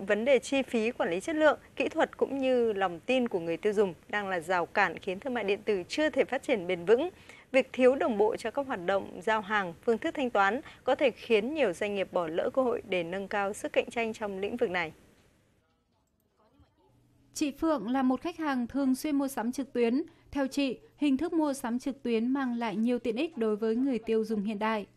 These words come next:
Speaker 2: Tuy nhiên, vị khách này cũng cho biết mua hàng trực tuyến cũng có nhiều mặt trái. Nhiều lần chị đã phải trả lại sản phẩm vì giao không đúng mẫu mã, chất lượng.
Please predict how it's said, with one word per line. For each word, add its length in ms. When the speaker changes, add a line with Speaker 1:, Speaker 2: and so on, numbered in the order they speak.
Speaker 2:
Tuy 100
nhiên, 340
vị 120
khách 240
này 320
cũng 180
cho 140
biết 220
mua 120
hàng 220
trực 220
tuyến 240
cũng 160
có 100
nhiều 260
mặt 200
trái. 340
Nhiều 200
lần 260
chị 180
đã 120
phải 200
trả 280
lại 200
sản 200
phẩm 260
vì 200
giao 260
không 320
đúng 180
mẫu 120
mã, 340
chất 140
lượng. 280